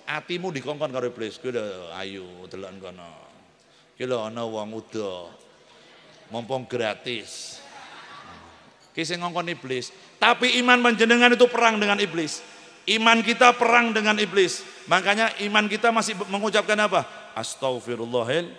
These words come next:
adzim." Iman kita masih bergerak. Tapi jenengan bayangkan orang-orang Eropa sana yang tidak kenal kalimat Allah, tidak kenal, kenal, kenal pada syariatnya Nabi Muhammad, orang tuanya tidak mengenalkan, mereka merasa apa?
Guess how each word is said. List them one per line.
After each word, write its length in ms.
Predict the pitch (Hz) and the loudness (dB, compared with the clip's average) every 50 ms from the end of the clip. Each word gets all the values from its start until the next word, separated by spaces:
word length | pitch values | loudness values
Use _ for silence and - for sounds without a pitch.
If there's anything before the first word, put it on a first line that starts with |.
| - - - - - - - - _ - | -20 -20 -20 -20 -20 -20 -20 -20 _ -14
adzim." 460 | 95 95 104 98 107 104 95 98 95 - - | -14 -12 -12 -12 -14 -14 -14 -16 -16 -14 -12
Iman 260 | 147 147 156 151 156 | -12 -10 -10 -10 -10
kita 220 | 151 151 151 156 151 | -10 -12 -10 -10 -10
masih 240 | 151 147 131 139 | -10 -12 -12 -12
bergerak. 400 | 117 120 110 101 98 95 87 - - _ _ _ _ _ _ _ _ _ _ _ _ _ _ - | -14 -14 -12 -12 -12 -14 -14 -18 -20 _ _ _ _ _ _ _ _ _ _ _ _ _ _ -16
Tapi 260 | - 160 160 196 180 | -16 -14 -12 -10 -10
jenengan 300 | 156 170 170 175 175 165 | -8 -8 -6 -6 -6 -4
bayangkan 400 | 151 151 156 160 160 147 147 139 | -4 -4 -4 -4 -6 -8 -8 -8
orang-orang 500 | 135 147 151 156 151 139 151 151 151 147 | -6 -6 -6 -6 -8 -8 -8 -8 -8 -8
Eropa 400 | 123 143 143 147 139 - 151 147 | -8 -8 -8 -8 -6 -6 -8 -8
sana 240 | 131 147 143 147 147 | -8 -8 -10 -8 -8
yang 220 | 143 143 143 143 | -8 -8 -10 -10
tidak 260 | 151 147 123 127 110 - | -10 -10 -10 -10 -10 -10
kenal 300 | - 147 151 143 139 123 | -12 -10 -10 -8 -6 -6
kalimat 320 | 135 135 135 131 131 120 101 117 - | -6 -6 -6 -6 -8 -10 -10 -10 -8
Allah, 320 | 131 127 127 131 143 135 127 - - | -8 -8 -6 -6 -6 -6 -6 -8 -10
tidak 240 | 135 123 127 117 | -8 -8 -8 -10
kenal, 300 | - 127 127 131 131 120 | -10 -10 -10 -10 -10 -10
kenal, 320 | - - 127 131 127 123 123 | -14 -12 -10 -8 -8 -8 -8
kenal 200 | 127 127 127 127 120 - | -8 -8 -8 -8 -6 -6
pada 160 | 127 123 123 | -6 -4 -4
syariatnya 560 | 123 120 - 131 131 135 120 127 123 127 131 127 | -6 -6 -4 -4 -4 -4 -4 -6 -8 -8 -8 -8
Nabi 160 | 131 120 127 | -8 -8 -8
Muhammad, 480 | 123 123 117 123 135 135 139 135 127 | -10 -12 -12 -12 -10 -8 -8 -8 -6
orang 240 | - 131 135 131 131 | -6 -6 -6 -6 -8
tuanya 320 | 127 135 135 139 143 143 139 | -8 -6 -4 -4 -4 -4 -6
tidak 240 | 131 131 123 117 | -8 -8 -8 -8
mengenalkan, 480 | 127 131 131 131 127 127 120 147 147 139 - - - - - _ | -10 -10 -8 -8 -6 -6 -6 -8 -8 -8 -10 -20 -20 -20 -18 _
mereka 240 | - 165 180 - 190 190 | -10 -10 -8 -6 -6 -4
merasa 380 | 190 196 196 170 196 190 185 | -4 -4 -2 0 0 -2 -2
apa? 160 | 160 165 135 | -2 -4 -6